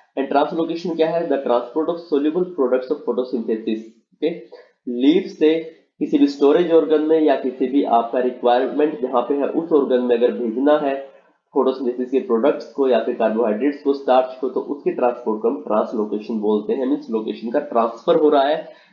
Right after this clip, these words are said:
location change हो रही है, this is translocation and it occurs in the part of vascular tissue known as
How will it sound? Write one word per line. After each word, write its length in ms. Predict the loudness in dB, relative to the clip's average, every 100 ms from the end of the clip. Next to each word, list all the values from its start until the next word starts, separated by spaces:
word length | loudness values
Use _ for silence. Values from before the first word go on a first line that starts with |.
| -2
location 340 | 0 0 -2
change 340 | -2 0 2 2
हो 60 |
रही 160 | 2 2
है, 60 |
this 140 | 0 -4
is 140 | -6 -4
translocation 760 | -2 -2 -2 -2 0 0 0 -2 -6 -16 -20 -20 _
and 160 | 0 2
it 100 | 2
occurs 260 | -2 -2
in 80 | 0 0
the 60 | 2
part 180 | 0
of 160 | 0 -2
vascular 320 | -2 0 0 0
tissue 260 | -4 -4
known 140 | -2
as 100 | -2